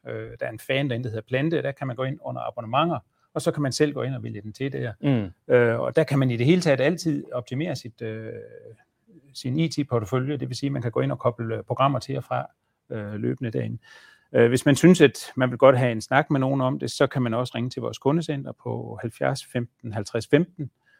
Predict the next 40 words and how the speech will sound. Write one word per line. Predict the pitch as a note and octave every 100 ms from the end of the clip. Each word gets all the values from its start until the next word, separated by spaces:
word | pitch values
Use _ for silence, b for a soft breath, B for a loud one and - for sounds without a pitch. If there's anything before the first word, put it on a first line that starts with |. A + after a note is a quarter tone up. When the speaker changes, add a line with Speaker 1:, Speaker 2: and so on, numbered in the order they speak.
| _ _ -
Speaker 1:
øh, | B2 A#2 A2 G#2 G2 F#2+ A2
og | A#2+ A#2+
man | A#2 A2+
kan | A2
også | A#2
tage | A2
fat | A#2 A2
i | G#2+
en | A2
af | A#2
os, | A2+ - - - -
øh, | A2+ G#2+
der | A#2+
kører | - C3
i |
marken. | B2+ B2 C3+ B2+ _ _ _ -
Øh, | A2+ G#2+
så | G#2
åbner | B2+ C3+ C3+
vi | G#2+
selvfølgelig | G#2+ A#2 C3
for | B2 B2
det, | C3+
så | C3
man | G#2+
kan | -
komme | A2+ A#2
ind | A#2+
og |
kigge, | - B2+
hvad | A#2+
det, | A#2 A2 G#2+ _
hvad | -
det | A#2
går | G#2
ud | A2
Speaker 2:
Mm. | G2
Speaker 1:
på. | G#2+ _ _ _ B B _ _ _ _ _ _ _ _ _ _ _ _ _ _ _ _ - -
Helt | C3 -
klart. | A2 G#2+